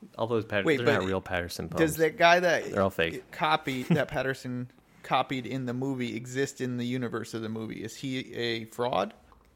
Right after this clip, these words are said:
Speaker 1: No. Wait, it, they're based on, I guess his name's Ron Padgett.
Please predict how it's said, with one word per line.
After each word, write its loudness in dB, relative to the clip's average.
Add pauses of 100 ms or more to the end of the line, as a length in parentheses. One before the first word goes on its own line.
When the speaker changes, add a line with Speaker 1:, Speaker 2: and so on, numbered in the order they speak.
(360)
Speaker 1:
No. -4 (480)
Wait, -4 (180)
it, -2
they're 2
based 0
on, 0 (160)
I -2
guess -4
his -2
name's 0
Ron 0
Padgett. -2